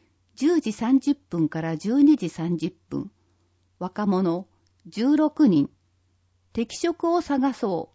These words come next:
う。自分探しの第一歩。セミナーの申し込みには、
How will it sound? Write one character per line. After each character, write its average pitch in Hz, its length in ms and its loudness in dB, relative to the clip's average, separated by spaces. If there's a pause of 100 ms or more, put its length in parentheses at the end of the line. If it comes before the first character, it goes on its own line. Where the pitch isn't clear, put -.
う。 - 60 -20 (500)
自 214 220 -4
分 349 220 6
探 294 340 2
し 185 160 -8
の 156 160 0
第 214 300 -2
一 196 180 -6
歩。 - 400 -12 (1300)
セ 349 160 -2
ミ 370 160 4
ナ 220 220 6
ー - 20 0
の 175 160 2
申 196 260 2
し - 80 -18
込 208 140 -2
み 202 140 4
に 180 140 2
は、 156 180 -4